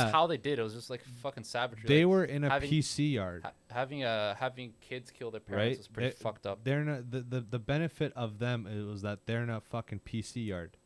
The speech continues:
Speaker 1: Yeah.
Speaker 2: Right? So it's like
Speaker 1: Oh, so you would have never
Speaker 2: You're
Speaker 1: come in
Speaker 2: not gonna
Speaker 1: contact
Speaker 2: come
Speaker 1: with them,
Speaker 2: across
Speaker 1: yeah.
Speaker 2: these. These guys are, like, sitting with trannies and stuff.
Speaker 1: What about, uh, Tex Watson?
Speaker 2: No, no.
Speaker 1: Again, right?
Speaker 2: No, no.
Speaker 1: So most of these high-profile guys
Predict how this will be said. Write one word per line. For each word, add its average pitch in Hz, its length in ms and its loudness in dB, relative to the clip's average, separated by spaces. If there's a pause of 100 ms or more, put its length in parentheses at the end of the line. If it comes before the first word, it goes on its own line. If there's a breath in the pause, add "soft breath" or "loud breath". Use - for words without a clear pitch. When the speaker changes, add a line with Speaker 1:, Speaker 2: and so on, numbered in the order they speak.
(120)
Speaker 1:
Yeah. 101 200 -2 (100)
Speaker 2:
Right? 104 280 0
So 120 200 -2
it's - 180 -4
like 110 200 0 (100)
Speaker 1:
Oh, 143 100 8
so 156 140 0
you 151 60 4
would 143 80 2
have 123 80 0
never 110 420 2 (400)
Speaker 2:
You're 135 140 2
Speaker 1:
come 151 80 4
in - 0 -
Speaker 2:
not 170 120 4
gonna 127 120 4
Speaker 1:
contact 123 180 2
Speaker 2:
come 156 120 4
Speaker 1:
with 147 100 2
them, - 40 -12
Speaker 2:
across 151 260 6
Speaker 1:
yeah. 135 60 2
Speaker 2:
these. 113 80 0
These 117 140 -2
guys 143 280 4
are, 139 60 0
like, 131 220 2
sitting 139 300 0
with 123 120 -2
trannies 127 400 0
and 95 80 -4
stuff. 92 260 -8 (360 soft breath)
Speaker 1:
What 139 160 2
about, 151 360 6
uh, 127 640 8 (380)
Tex 127 200 -2
Watson? 135 360 0 (720)
Speaker 2:
No, 90 440 -4 (120)
no. 101 60 -4
Speaker 1:
Again, 104 340 -2
right? 104 220 0 (120)
Speaker 2:
No, 82 200 -10 (260)
no. 85 240 -16 (100)
Speaker 1:
So - 140 -8
most 196 300 2
of - 20 -8
these 233 160 -2
high-profile 151 480 6
guys 117 440 4